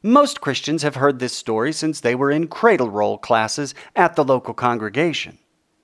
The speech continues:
When we grew up, the story ceased to be something of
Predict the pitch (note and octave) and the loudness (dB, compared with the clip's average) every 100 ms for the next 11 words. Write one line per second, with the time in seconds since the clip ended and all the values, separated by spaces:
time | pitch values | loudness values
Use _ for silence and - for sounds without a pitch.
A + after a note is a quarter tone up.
0 | _ _ A#3 A3+ D4+ D#4 E4 D#4+ B2+ G2+ | _ _ 0 2 2 2 2 4 4 0
1 | - _ _ _ _ C4 C4 - G3+ G#3 | -8 _ _ _ _ -6 -6 0 4 4
2 | G#3 - - E3 D3+ - D#3+ C#3 C#3 C#3 | 4 0 -2 -4 -4 -6 -6 -2 -4 -2
3 | B2+ B2+ C3+ C3 | -4 -2 -4 -6